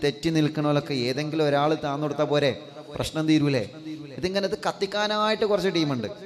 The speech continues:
ഇത് കത്തിക്കാനായിട്ട് കുറച്ച് ടീം. "ഓൻ അങ്ങനെയാണ്, ഓൻ്റെ അടുത്ത് പോകാൻ പറ്റൂല, ഓൾ അങ്ങനെയാണ്, ഓളെ ഇനി വേണ്ട." തെറ്റില്ലാത്തവർ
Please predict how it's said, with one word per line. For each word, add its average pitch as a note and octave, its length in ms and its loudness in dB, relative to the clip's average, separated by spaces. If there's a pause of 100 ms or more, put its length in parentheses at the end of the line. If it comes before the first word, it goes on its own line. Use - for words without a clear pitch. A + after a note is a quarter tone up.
(200)
ഇത് E3 160 -2
കത്തിക്കാനായിട്ട് F#3 720 0
കുറച്ച് D3 260 2
ടീം. C3 140 0 (440)
"ഓൻ C#3+ 160 4
അങ്ങനെയാണ്, C#3 360 2 (160)
ഓൻ്റെ C#3 160 -2
അടുത്ത് D3 200 -4
പോകാൻ C#3 180 -2
പറ്റൂല, A#2+ 300 -2 (340)
ഓൾ D3+ 200 2
അങ്ങനെയാണ്, D3 380 -2 (120)
ഓളെ C#3+ 180 -2
ഇനി D3 180 -2
വേണ്ട." B2+ 220 0 (460)
തെറ്റില്ലാത്തവർ D#3 720 2